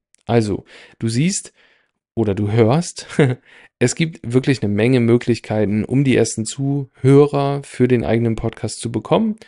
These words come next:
Das Ganze baut sich natürlich wie immer im Content Marketing auch stetig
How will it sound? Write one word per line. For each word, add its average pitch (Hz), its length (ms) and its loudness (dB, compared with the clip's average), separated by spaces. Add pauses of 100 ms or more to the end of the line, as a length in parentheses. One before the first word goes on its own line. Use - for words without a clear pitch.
(260)
Das - 140 -8
Ganze 123 260 -2
baut 120 280 2
sich 127 140 -4
natürlich 120 520 -2
wie 123 160 0
immer 135 300 2
im 120 120 -2
Content 123 360 0
Marketing 117 540 -2
auch 107 180 -4
stetig 120 640 -2